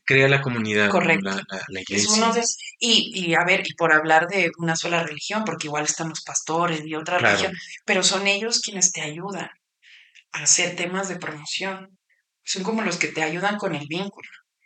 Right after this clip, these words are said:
Speaker 2: Entonces es súper chévere porque al final, <laughs> estratégicamente, tú necesitas de esas personas. Es lo mismo que pasó hace años.
Speaker 1: Guau.
Speaker 2: Sí.
Speaker 1: Pero, a ver,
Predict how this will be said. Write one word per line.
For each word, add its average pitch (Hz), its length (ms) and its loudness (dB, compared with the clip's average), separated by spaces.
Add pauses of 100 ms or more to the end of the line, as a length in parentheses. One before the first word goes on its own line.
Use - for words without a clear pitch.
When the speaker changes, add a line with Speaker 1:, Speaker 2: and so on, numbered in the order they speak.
(560)
Speaker 2:
Entonces 180 320 -2
es 208 60 0
súper 214 240 -2
chévere 196 400 -2
porque 170 280 -6
al 165 100 -6
final, 170 480 -2 (380)
<laughs> - 300 -20
estratégicamente, 196 1120 2 (300)
tú 220 100 -8
necesitas 196 600 -2
de 170 80 -4
esas 180 240 -6
personas. 196 480 -8 (380)
Es 190 140 -6
lo 190 80 -4
mismo 170 340 -8
que 180 100 -12
pasó 165 280 -10
hace 175 200 -8
años. 202 380 -16 (1700)
Speaker 1:
Guau. 90 300 -6 (300)
Speaker 2:
Sí. 196 240 -4
Speaker 1:
Pero, 185 220 4 (520)
a 110 100 2
ver, 90 180 -2